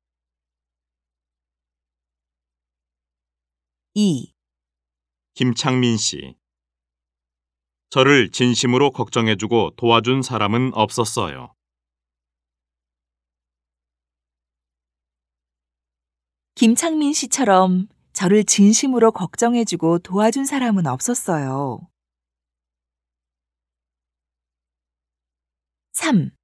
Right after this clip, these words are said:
Speaker 2: 한국 사람들. 다른 사람에게 관심이 많은 사람들은 없을 거예요.
Speaker 1: 한국 사람들처럼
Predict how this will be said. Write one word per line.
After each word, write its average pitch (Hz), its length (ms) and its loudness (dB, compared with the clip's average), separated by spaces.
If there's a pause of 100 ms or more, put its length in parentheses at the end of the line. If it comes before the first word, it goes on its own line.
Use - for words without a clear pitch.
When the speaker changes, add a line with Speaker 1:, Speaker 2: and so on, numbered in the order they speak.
(960)
Speaker 2:
한국 131 400 2
사람들. 110 720 -4 (1500)
다른 127 260 2
사람에게 123 640 2
관심이 117 520 0
많은 117 420 4
사람들은 107 800 -4
없을 113 360 0
거예요. 76 580 -2 (4000)
Speaker 1:
한국 269 400 4
사람들처럼 220 960 4